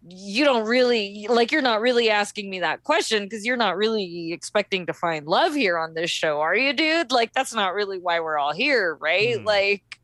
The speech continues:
Speaker 2: Yeah.
Speaker 1: even though, like, that's what it is, and they're always, like, saying, like,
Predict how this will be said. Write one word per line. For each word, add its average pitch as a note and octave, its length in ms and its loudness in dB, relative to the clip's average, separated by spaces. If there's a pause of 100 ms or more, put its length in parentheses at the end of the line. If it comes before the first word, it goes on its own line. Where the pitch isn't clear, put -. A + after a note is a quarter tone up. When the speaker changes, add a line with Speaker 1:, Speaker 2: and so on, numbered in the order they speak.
(160)
Speaker 2:
Yeah. G#2+ 320 -10 (720)
Speaker 1:
even D#4+ 320 2
though, E4+ 260 2
like, C4 180 2
that's C#4 220 0
what C4+ 160 2
it A3+ 80 -4
is, B3 400 2
and A#3+ 160 0
they're A#3+ 140 2
always, B3+ 400 -4
like, G#3 400 2
saying, A#3+ 340 2
like, A#3+ 320 2